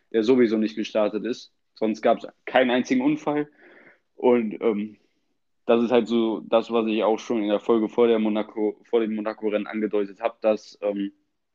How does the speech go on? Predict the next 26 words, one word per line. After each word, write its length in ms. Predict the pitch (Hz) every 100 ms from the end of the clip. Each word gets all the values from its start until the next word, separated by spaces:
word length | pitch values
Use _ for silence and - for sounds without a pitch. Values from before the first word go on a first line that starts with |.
| _ _ _ _ _ _ - - _
ja, 300 | - 98 110 -
dass 220 | 113 107
in, 420 | - 73 113 110 110
es 120 | -
so 120 | 127
Monaco-Rennen 560 | 127 131 135 143 131 127
gibt, 180 | 123
da 80 | 131
passiert 420 | 120 120 - 139
sehr, 140 | 117 127
sehr 140 | 123
viel, 280 | - 156 165
und 120 | 147
dann 120 | 127
gibt's 160 | 135 127
Monaco-Rennen, 460 | 139 135 127 123 127
da 80 |
passiert 300 | 117 117 120
einfach 240 | 110 110 110
gar 180 | 110 113
nichts, 160 | 110
und 140 | 104 104
das 160 | 104
war 100 | 110
eher 200 | 101 104
eins 320 | 98 107 -